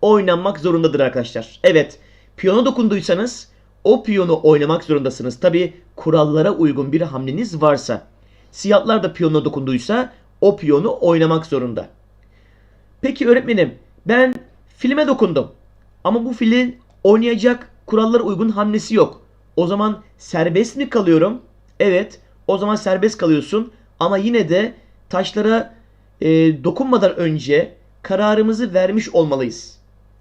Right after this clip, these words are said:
Başlangıç seviyesinde arkadaşlar önce eliyle tahtaya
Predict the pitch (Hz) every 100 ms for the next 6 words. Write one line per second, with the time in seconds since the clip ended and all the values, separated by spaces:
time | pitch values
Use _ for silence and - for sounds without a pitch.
0 | _ _ _ - 185 175 220 269 294 262
1 | 220 180 165 165 147 156 - - - -
2 | 143 135 135 - 175 - _ _ _ 185
3 | 240 254 196 220 240 - _ _ _ 170
4 | 202 247 226 160 - 170 156 - 160 143
5 | 127 -